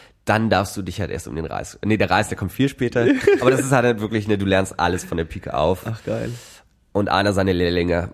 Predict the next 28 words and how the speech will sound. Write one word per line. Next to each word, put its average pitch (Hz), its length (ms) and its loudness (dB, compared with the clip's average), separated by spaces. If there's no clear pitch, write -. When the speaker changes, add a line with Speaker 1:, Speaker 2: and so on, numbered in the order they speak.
Speaker 1:
hat 98 100 -10
jetzt 101 140 -6
so 98 40 -4
eine, 92 220 -4
so 82 80 -14
eine 90 100 -4
bestimmte 92 460 -10
Eier-Sushi-Speise, 90 1500 -2
äh, 95 60 -6
hat - 200 -10
nur 117 220 2
dasselbe 101 400 0
Zeug 101 260 -2
gemacht, 82 320 -4
se-, - 160 -6
acht, - 200 -8
acht, - 240 -6
neun, 113 440 0
zehn 131 260 -4
Monate 139 420 0
lang 175 280 -2
oder 170 180 -4
so, - 200 -6
also 117 340 -4
ein 113 60 -12
Dreivierteljahr 110 640 -2
ein 104 120 -2
gutes, 98 400 -8